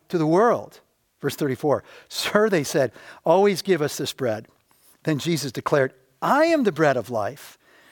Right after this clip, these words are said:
Whoever comes to me will never go hungry, and whoever believes in me will never be thirsty. But as I told you, you have seen me, and still you do not believe."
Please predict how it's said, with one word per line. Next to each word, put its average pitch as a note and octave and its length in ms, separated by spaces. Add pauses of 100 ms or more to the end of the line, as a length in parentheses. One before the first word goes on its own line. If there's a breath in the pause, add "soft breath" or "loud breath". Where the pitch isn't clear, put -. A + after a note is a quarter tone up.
(160 soft breath)
Whoever G3 260
comes A3+ 340
to G3 100
me G#3+ 280
will E3+ 140
never G#3 360
go A#3 160
hungry, A#2 540 (500 soft breath)
and E3 140
whoever G#3+ 340
believes F#3+ 640
in A#2 160
me G2+ 320 (340 soft breath)
will D#3+ 180
never E3+ 480
be D#3+ 140
thirsty. G3 720 (800 soft breath)
But D3 120
as D3+ 140
I F#3+ 160
told C4+ 480
you, C#3 160
you F3 240
have G3 140
seen C4 440
me, B2+ 240 (320 soft breath)
and D3 180
still E3 800 (440)
you D3 220
do G#3 400
not F3+ 420
believe." C#3 840